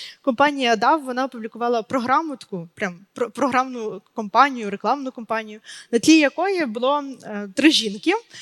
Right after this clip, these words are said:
які, типу, відображались до і після використання, е, мила дав. І це, власне, я хотіла привести як приклад того, що коректна комунікація стосується не лише людей з інвалідністю.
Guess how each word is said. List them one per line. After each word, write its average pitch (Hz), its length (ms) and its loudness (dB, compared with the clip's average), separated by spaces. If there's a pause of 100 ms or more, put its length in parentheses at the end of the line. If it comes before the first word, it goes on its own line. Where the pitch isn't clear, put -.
(140)
які, 240 240 -2
типу, 269 280 -6
відображались 247 640 0
до 269 200 0
і 262 100 0
після 302 340 0
використання, 220 1080 -2
е, 202 40 -2
мила 220 320 0
дав. 165 240 -4 (440)
І 262 100 -2
це, 359 180 6
власне, 302 420 0
я 269 100 4
хотіла 262 360 0
привести 247 380 -4
як - 140 -4
приклад 226 340 0
того, 339 240 0
що 254 360 -6 (640)
коректна 294 400 4
комунікація 269 680 0
стосується 294 580 -2
не 247 180 2
лише 262 400 0
людей 233 260 0
з 226 60 -6
інвалідністю. 196 600 -6